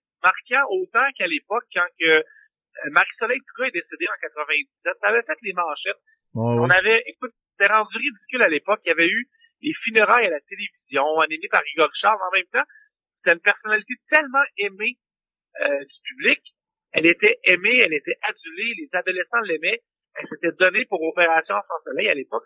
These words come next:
Speaker 1: c'était gros.
Speaker 2: Mm-hmm.
Speaker 1: Mais le décès de Jean Lapierre, le décès de Jean, le décès de Jean Lapierre en mars dernier, février-mars,
Speaker 2: Jean
Speaker 1: ça a
Speaker 2: Lapierre,
Speaker 1: été
Speaker 2: ouais.
Speaker 1: quelque chose, hein ?
Speaker 2: René Angelil aussi.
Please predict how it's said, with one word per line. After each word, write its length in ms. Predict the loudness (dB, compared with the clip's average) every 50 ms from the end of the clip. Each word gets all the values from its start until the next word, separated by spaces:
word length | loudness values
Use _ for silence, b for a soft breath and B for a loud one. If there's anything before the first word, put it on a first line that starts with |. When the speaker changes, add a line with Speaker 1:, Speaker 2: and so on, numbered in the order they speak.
| -4
Speaker 1:
c'était 140 | -2 -2 0
gros. 280 | 0 0 -2 -2 -2 _ _ _ _ _ -4
Speaker 2:
Mm-hmm. 260 | -4 -2 -2 0 2
Speaker 1:
Mais 80 | 2
le 60 | 2 4
décès 280 | 2 0 2 2 0
de 80 | 0 2
Jean 120 | 2 2 4
Lapierre, 540 | 2 0 0 2 2 4 4 4 2 0 -2 _ _ _ _ _ _ _ _ -16
le 80 | -10
décès 160 | -8 -6 -2 0 0
de 120 | 0 0 0
Jean, 100 | -2 -2 -2
le 180 | -2 -6 -6 -4
décès 220 | -4 -4 -4 -4
de 60 | -4 -2
Jean 120 | 0 0
Lapierre 380 | 0 -2 0 2 4 4 4 2 0 -2
en 80 | -4 -2
mars 200 | -2 -2 -2 -2 -4
dernier, 400 | -6 -6 -6 -8 _ -20 -20 -20 _ _ _ _ _ _ _ _
février-mars, 560 | -14 -12 -10 -6 -2 -2 0 2 2 0 0 0 _ _ _ _ _ _ -12
Speaker 2:
Jean 160 | -4 0 2 4
Speaker 1:
ça 80 | 6
a 0 | 6
Speaker 2:
Lapierre, 280 | 4 4 2 2 2 0
Speaker 1:
été 80 | 0
Speaker 2:
ouais. 120 | -2 -4 -6 -8 _ _ _ _ -14
Speaker 1:
quelque 140 | -10 -8 -4
chose, 200 | -2 -2 -2 -4 _ _ _ _ _ _ _ _ _ _ 0
hein ? 200 | 4 4 4 4 2 _ _ _ _ _
Speaker 2:
René 520 | -10 -10 -4 2 4 4 4 6 4 4 2
Angelil 420 | 4 6 6 6 6 6 6 4
aussi. 360 | 4 2 0 -2 -6 -6 -6